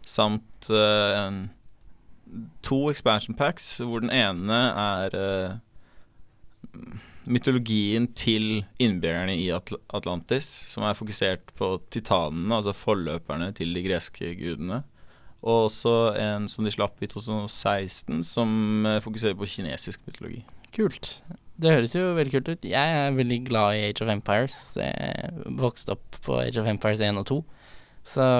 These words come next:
Speaker 2: hvis det er noe i det hele tatt likt det, så tror jeg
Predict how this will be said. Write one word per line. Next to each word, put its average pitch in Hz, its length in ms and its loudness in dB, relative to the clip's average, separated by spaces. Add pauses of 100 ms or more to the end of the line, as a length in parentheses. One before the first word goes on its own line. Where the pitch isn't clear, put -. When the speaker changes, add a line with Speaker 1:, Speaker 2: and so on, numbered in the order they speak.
(120)
Speaker 2:
hvis 123 240 -2
det 135 100 4 (240)
er 107 220 4
noe 107 240 2
i 110 500 2
det 120 80 -2
hele 113 140 2
tatt 104 280 -4
likt 113 260 -6
det, 127 140 0
så 131 480 -2
tror - 160 -4
jeg 87 440 0